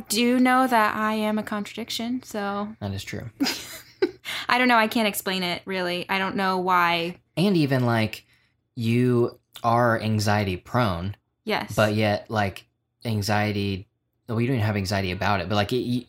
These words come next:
Speaker 2: like, a lot of people, they would maybe, like, work up the courage to, like, go out and, like, film or something, but then they wouldn't tur-, actually turn on the camera 'cause their anxiety would, like, build up and,
Speaker 1: Right.
Speaker 2: like, "I can't do it."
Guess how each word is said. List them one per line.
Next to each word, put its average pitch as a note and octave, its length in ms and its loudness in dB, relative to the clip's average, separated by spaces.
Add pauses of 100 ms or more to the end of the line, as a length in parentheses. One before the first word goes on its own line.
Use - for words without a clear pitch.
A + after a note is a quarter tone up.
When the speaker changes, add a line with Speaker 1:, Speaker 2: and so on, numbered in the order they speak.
Speaker 2:
like, A#2 200 0
a B2 60 0
lot C3 200 4
of B2 60 -6
people, G#2+ 460 -2 (560)
they A#2+ 140 4
would A#2+ 220 2
maybe, A#2+ 260 2
like, A2 180 0
work A2+ 180 0
up G#2+ 220 -4
the A2+ 140 -4
courage G2+ 320 -2
to, G#2 60 -2
like, G2 120 -2
go G2 160 -2
out F#2+ 220 -2
and, F#2+ 80 -8
like, F#2 140 -8
film G2 240 -4
or G2 60 -2
something, G2 320 -4
but F#2 100 -6
then G2+ 120 -2
they F#2+ 100 -2
wouldn't F#2 240 -4
tur-, - 120 -6
actually F#2 240 -8
turn F#2+ 140 -4
on F2 60 -4
the F2 60 -6
camera F2+ 300 -4
'cause F#2+ 160 -6
their F#2+ 100 -4
anxiety F2+ 360 -2
would, F2+ 120 -6
like, F2 400 -6
build G2 200 0
up F#2 120 2
and, G2+ 60 -2
Speaker 1:
Right. F#2+ 60 -2
Speaker 2:
like, F#2 140 -2
"I F#2+ 60 -4
can't F#2+ 240 -6
do G2 80 -10
it." - 120 -14